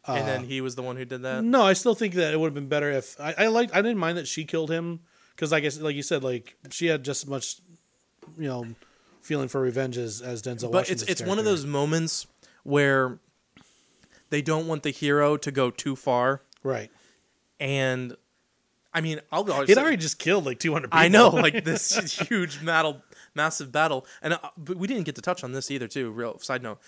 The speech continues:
Speaker 1: This movie for a P G thirteen was pretty violent.
Speaker 2: Yeah.
Speaker 1: Like, yeah, probably since Taken, I haven't seen a P G thirteen movie with, like, this level of violence. Now, they do clever things of cutting away, like,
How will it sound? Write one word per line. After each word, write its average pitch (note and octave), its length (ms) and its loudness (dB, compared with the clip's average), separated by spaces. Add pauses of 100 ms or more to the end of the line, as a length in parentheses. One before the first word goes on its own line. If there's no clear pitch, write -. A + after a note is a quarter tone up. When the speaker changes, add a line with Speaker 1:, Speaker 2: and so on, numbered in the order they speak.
(160)
Speaker 1:
This G3+ 200 -2
movie F3 280 -4
for C3+ 180 -2
a G#2+ 60 -6
P - 180 -8
G E3 140 -10
thirteen D3 640 -6 (320)
was C3+ 400 0
pretty - 320 -4
violent. G#3+ 600 -8
Speaker 2:
Yeah. B2+ 300 -6 (320)
Speaker 1:
Like, D#3 260 0 (180)
yeah, D#3 160 -8
probably B3+ 480 -4
since F#3 360 -2
Taken, A2+ 640 -6 (260)
I C#3+ 140 2
haven't F3 240 0
seen E3 240 -4
a B2+ 60 -6
P E3+ 200 -12
G E3+ 140 -10
thirteen F3+ 440 -8
movie A#2 420 -6 (280)
with, C3+ 240 -6
like, C3 280 -6 (260)
this - 300 -6 (220)
level B2 260 -6
of A#2 80 -8
violence. C3+ 300 -2 (180)
Now, D#3 220 2
they D3+ 100 -2
do F#3+ 160 -2
clever F3+ 360 2
things D#3+ 300 -4
of B2+ 100 -8
cutting C#3 260 -2
away, C#3 300 0
like, B2 280 -4